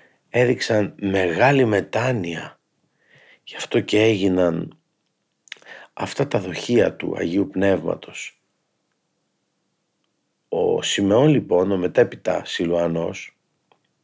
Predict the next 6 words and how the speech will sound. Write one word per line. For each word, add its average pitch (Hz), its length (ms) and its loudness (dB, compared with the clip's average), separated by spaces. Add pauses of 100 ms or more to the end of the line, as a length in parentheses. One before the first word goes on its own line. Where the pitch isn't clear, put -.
(1700)
είδε 180 340 6
ο 117 140 8
Θεός, 85 600 0 (1040)
προείδε 127 480 6
ο 95 100 2
Θεός, 82 460 -4